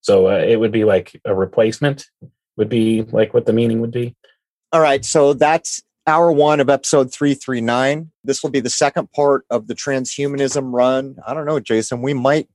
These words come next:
Speaker 2: get another hour after we're done here. We'll just have to see where we come out. I hope everyone will join us at crow triple seven radio dot com, C R R O W seven seven seven radio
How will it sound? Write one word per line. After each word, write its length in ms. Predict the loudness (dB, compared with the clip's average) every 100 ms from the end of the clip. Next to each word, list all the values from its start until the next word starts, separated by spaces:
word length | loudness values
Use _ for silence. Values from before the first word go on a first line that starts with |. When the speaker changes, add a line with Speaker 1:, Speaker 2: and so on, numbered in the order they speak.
| -2
Speaker 2:
get 120 | -2
another 340 | 0 0 2
hour 260 | 2 2 2
after 240 | 0 -2
we're 100 | -8
done 220 | -6 -4 -4
here. 160 | -6
We'll 140 | -6 -6
just 160 | -2
have 160 | -2 -2
to 40 |
see 160 | -6 -4
where 140 | -2
we 140 | -4 -4
come 240 | -4 -2
out. 240 | -2 -4 -8 -20 -10 -2
I 80 |
hope 200 | 0 2
everyone 320 | 2 2 2 2
will 120 | 0
join 280 | 2 2 2
us 140 | -2
at 60 | -2
crow 240 | 2 2
triple 300 | 0 -4 -2
seven 300 | 2 0 2
radio 320 | 0 2 2
dot 280 | 2 0 0
com, 260 | 0 -2 -2
C 240 | -4 -2
R 240 | 0 0 2
R 300 | 2 2 0
O 140 | 0
W 300 | 2 2 0
seven 320 | -2 -2 -2
seven 300 | -2 -2 -2 0
seven 280 | -2 0
radio 480 | -2 -2 0 0 0